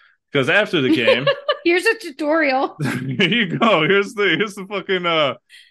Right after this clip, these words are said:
Speaker 1: roadmap.
Speaker 2: The, the download.
Speaker 1: Uh-huh. Is that, uh, after the game,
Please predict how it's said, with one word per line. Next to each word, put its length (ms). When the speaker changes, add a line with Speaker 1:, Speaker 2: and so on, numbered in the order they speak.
Speaker 1:
roadmap. 680
Speaker 2:
The, 120
the 40
download. 800
Speaker 1:
Uh-huh. 560
Is 160
that, 240
uh, 200
after 280
the 80
game, 420